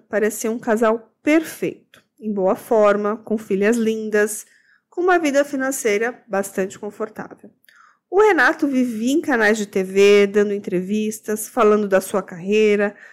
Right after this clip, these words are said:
da sua profissão, e era sempre o queridinho das famosas. Nas redes sociais, a esposa parecia estar muito bem ali, com a sua aparência invejável, morena, com a pele sempre bem bronzeada,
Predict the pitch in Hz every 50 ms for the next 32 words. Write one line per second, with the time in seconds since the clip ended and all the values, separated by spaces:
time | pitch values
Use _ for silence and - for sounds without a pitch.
0 | _ _ - - 202 202 - 233 196 202 - 190 185 - - - - - 220 214
1 | 214 220 220 220 - _ - 247 247 226 226 247 285 302 - - - 233 208 233
2 | 247 - - 254 - _ - - 240 262 302 285 262 226 202 208 208 208 202 196
3 | 202 202 - 233 220 214 180 98 87 95 - - - - - - _ _ _ _
4 | _ _ _ _ _ _ _ - 415 415 415 - 294 - - - 220 196 202 -
5 | - 240 220 208 214 226 254 277 277 240 202 190 190 - - - 196 180 196 208
6 | 214 214 214 - 208 185 190 196 196 - 202 196 196 - 214 190 196 196 190 196
7 | 214 247 277 - 240 202 202 196 196 190 185 185 190 190 196 202 214 _ _ -
8 | 202 - - 202 196 - 214 196 190 202 214 214 - 220 - - 233 269 285 247
9 | 226 214 220 202 196 190 185 190 202 202 196 196 196 196 196 196 - - - -
10 | - _ _ _ - 240 247 247 233 214 220 220 220 214 214 214 202 208 202 -
11 | 214 202 208 - 226 208 208 214 214 - - - - 269 294 320 320 - 262 220
12 | 214 202 202 202 196 202 208 220 226 240 254 240 208 196 196 202 202 202 214 214
13 | 214